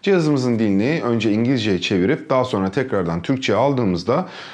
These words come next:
Google Now, e, kartlarıyla beraber Android telefonlarımızda aktif bir hale geliyordu. Artık buna gerek kalmadı. E, gelen bir güncelleme ile, e, Google Now kartlarını bundan böyle ülkemizde, e,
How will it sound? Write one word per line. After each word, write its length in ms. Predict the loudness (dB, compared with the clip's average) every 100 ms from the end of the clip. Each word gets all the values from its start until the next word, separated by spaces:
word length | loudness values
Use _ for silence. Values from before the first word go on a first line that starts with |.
| -4
Google 360 | 0 2 2 2
Now, 380 | 2 0 0
e, 220 | 0 0 0
kartlarıyla 640 | -2 0 0 2 2 2
beraber 540 | 0 0 0 0 -2 -4
Android 380 | 0 2 2 2
telefonlarımızda 680 | 0 0 -2 0 0 0
aktif 360 | -2 -2 -6 -2
bir 60 |
hale 240 | 0 0 0
geliyordu. 720 | 0 0 4 2 4 0 0
Artık 360 | -2 -2 -4 -2
buna 140 | -2
gerek 320 | 0 0 -2
kalmadı. 560 | -2 0 2 2 2 0 -4 -16 -18 -2
E, 300 | 0 2 2
gelen 300 | 2 2 2
bir 60 | 0
güncelleme 680 | 0 0 2 0 2 2 2
ile, 440 | 2 2 0 -4 -4
e, 240 | -2 0
Google 400 | 0 0 2 0
Now 220 | 0 -2
kartlarını 580 | -2 -4 -2 0 0 0 -2
bundan 360 | -2 0 0 0
böyle 220 | 0 0
ülkemizde, 800 | 0 -2 -2 -4 -2 -2 -2 -4 -12 -20 -8
e, 240 | -2 0